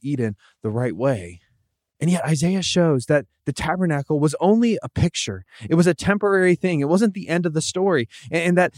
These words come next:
in fact, in the end, God would not only embrace eunuchs, but he would give them names that last forever.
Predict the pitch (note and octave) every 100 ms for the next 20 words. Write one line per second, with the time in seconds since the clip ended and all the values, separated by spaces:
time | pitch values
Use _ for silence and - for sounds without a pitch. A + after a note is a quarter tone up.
0 | - D#3 G3+ G#3+ F#3+ - G3+ G#3 F3+ G3+
1 | F3+ C3+ A#2+ - F3+ G3+ E3+ E3 A#2 B2
2 | E3+ E3+ F#3 F3+ D#3+ C3 C3+ E3+ G3 -
3 | B2+ A2 - C#3 G#3+ G3 D3 F#3+ D#3 F#3
4 | D3 F3+ F#3 F#3 D3+ E3 - D3 D#3+ -
5 | _ _ - C#3 D#3+ B2 G#2 G2